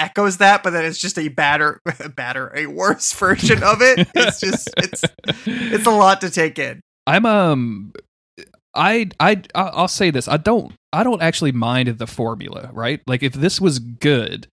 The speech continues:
Speaker 2: I would not
Speaker 1: Mm-hmm.
Speaker 2: mind this. Like, 'cause this is basically what we had in the last episode. Like, we had just some, like, random thing that the boys had to go do and take care of while we event-, like, occasionally talk about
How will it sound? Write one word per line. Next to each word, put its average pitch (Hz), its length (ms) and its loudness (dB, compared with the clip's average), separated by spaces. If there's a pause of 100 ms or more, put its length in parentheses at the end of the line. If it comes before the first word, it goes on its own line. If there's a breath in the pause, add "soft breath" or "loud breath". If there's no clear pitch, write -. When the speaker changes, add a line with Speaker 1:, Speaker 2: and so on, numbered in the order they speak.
(220)
Speaker 2:
I 131 120 0
would 135 220 2
not 135 220 2
Speaker 1:
Mm-hmm. 139 80 -8
Speaker 2:
mind 117 300 -2
this. - 200 -12
Like, 160 160 0
'cause 185 180 0
this 247 180 -4
is 220 100 -2
basically 156 460 -2
what 135 120 0
we 127 100 -2
had 123 200 0
in 117 80 -4
the 110 80 -8
last 107 320 -12
episode. - 480 -12 (340)
Like, 113 100 -4
we 127 100 2
had 131 220 2
just 131 200 -4
some, 131 180 0
like, 117 200 -2
random 160 480 0
thing 139 320 0
that 120 100 -4
the 113 80 -10
boys 147 260 2
had 139 140 0
to 131 60 -4
go 123 140 -2
do 117 320 -2
and 110 80 -8
take 131 160 -4
care 120 220 -2
of 110 200 -4
while 117 280 0
we 120 160 2
event-, 123 420 -6
like, 127 260 -2
occasionally 127 440 0
talk 113 260 -4
about 107 280 -6